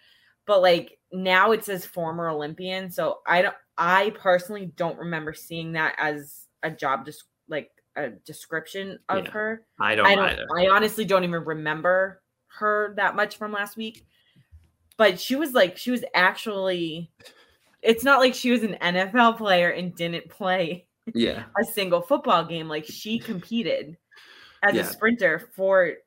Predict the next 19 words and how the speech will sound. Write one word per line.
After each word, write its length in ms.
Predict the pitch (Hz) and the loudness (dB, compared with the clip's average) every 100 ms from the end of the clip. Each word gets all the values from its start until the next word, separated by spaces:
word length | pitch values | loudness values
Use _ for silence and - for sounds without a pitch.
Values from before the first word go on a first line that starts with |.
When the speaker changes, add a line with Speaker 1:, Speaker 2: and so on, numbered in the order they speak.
| _ 180 | _ -12
Speaker 1:
and 160 | 180 | -2
represented 560 | 185 185 185 180 160 151 | 0 0 -4 -4 -4 -8
Haiti, 560 | 160 185 160 85 92 - | -8 -10 -10 -12 -16 -8
like, 360 | 175 160 - _ - | -6 -6 -8 _ -12
was 160 | 202 | -8
an 120 | 202 165 | -8 0
actual 720 | 180 185 - 185 175 160 - | 0 0 -4 -6 -4 -4 -6
athlete. 580 | 165 170 - - - 180 220 - | -2 -2 -4 -12 -12 -12 -14 -10
<laughs> 20 | |
Speaker 2:
Yeah. 140 | - 98 | -4 -4
Anytime 540 | 110 123 139 147 120 | -2 -4 -4 -2 -2
you 80 | 107 | -2
can, 320 | 104 104 98 104 | -4 -6 -8 -12
you 120 | 110 | -10
know, 160 | 95 92 _ _ _ _ | -10 -12 _ _ _ _
do 220 | 123 113 | -2 0
the, 540 | 107 98 98 87 - - - | 2 2 0 -8 -16 -20 -14
you 100 | 101 | -12
know, 220 | 92 | -12